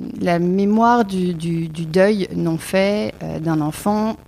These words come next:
il faut savoir qu'une mémoire, elle a plusieurs degrés. Elle peut être, euh, complètement à, à son apogée, c'est-à-dire que euh, je peux en être porteur, euh, bah, euh, par le biais de ma lignée, comme on en avait parlé la dernière fois, familiale.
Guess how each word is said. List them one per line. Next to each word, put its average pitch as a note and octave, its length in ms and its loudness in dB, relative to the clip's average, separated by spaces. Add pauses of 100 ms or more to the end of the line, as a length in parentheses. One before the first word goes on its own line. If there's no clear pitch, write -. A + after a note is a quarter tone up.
(140)
il - 80 -14
faut F3+ 100 -2
savoir F3+ 320 0
qu'une F#3+ 160 -2
mémoire, F#3 460 4
elle D#3+ 240 4
a D#3 80 2
plusieurs D#3+ 380 -2
degrés. F#3+ 520 0
Elle E3 200 -2
peut E3+ 180 -4
être, F3+ 220 -2
euh, E3 200 2
complètement F#3 680 0
à, - 180 -2
à D#3+ 140 -4
son D#3+ 480 0
apogée, D#3+ 500 0
c'est-à-dire D#3 480 -6
que - 220 -6 (760)
euh, D#3 240 -4
je - 80 -10
peux - 120 -4
en E3 120 2
être E3 160 -2
porteur, G3+ 840 0
euh, D#3 460 -6
bah, C#3 360 -4
euh, A#1+ 200 -6 (460)
par D3 120 -2
le D3 100 0
biais D#3 120 0
de D#3+ 80 -2
ma D#3+ 120 2
lignée, E3+ 380 4 (200)
comme E3 180 -2
on D#3 100 2
en D3 60 0
avait C#3+ 200 -2
parlé D3+ 240 -4
la D#3+ 80 -2
dernière C#3+ 340 -2
fois, A3 200 -2
familiale. F3 720 2